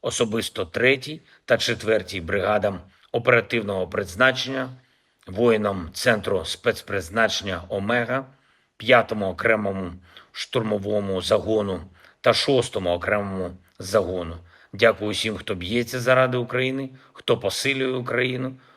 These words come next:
хто допомагає Україні наближати відновлення справедливості.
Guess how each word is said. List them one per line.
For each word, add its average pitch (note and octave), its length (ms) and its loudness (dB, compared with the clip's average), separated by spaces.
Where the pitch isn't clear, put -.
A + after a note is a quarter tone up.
хто - 220 0
допомагає G#2 640 2
Україні A#2+ 680 -2
наближати A2 840 0
відновлення F#2+ 720 -4
справедливості. F#2+ 960 -4